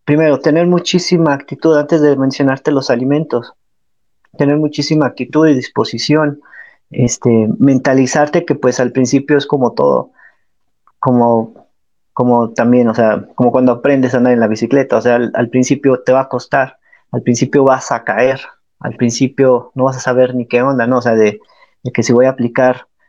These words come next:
este, este, este tipo de dieta, este tipo de plan de alimentación, pues mentalizarte desde antes de que, pues, mientras le agarras la onda, hay que estudiarle, hay que esforzarse,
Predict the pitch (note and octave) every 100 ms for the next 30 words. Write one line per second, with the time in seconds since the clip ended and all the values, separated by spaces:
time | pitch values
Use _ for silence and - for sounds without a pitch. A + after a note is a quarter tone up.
0 | _ - - - A2 G#2+ - - A#2+ -
1 | B2 B2 B2+ - B2 B2 A#2+ A2+ A#2+ D3
2 | D3 C3 B2+ - - B2+ C3 A#2+ A2 B2
3 | A#2+ B2 B2+ C#3 B2+ D3 - E3+ D#3+ E3
4 | - - _ _ C#3 C3 C3 B2+ C3+ C3
5 | C#3+ C#3 D#3+ D#3 C3+ C#3 C#3 D#3 C3+ A#2+
6 | A#2+ A2 G#2 - G#2+ A2 A2 G#2 A2 A2+
7 | B2 D3+ E3+ D3+ C#3+ D#3+ F3 F3 - A#2+
8 | A#2+ D3+ - C#3 B2+ C3+ D3 D3+ D3+ -
9 | _ B2 B2 - C#3 C3 - B2+ - A2
10 | A2 -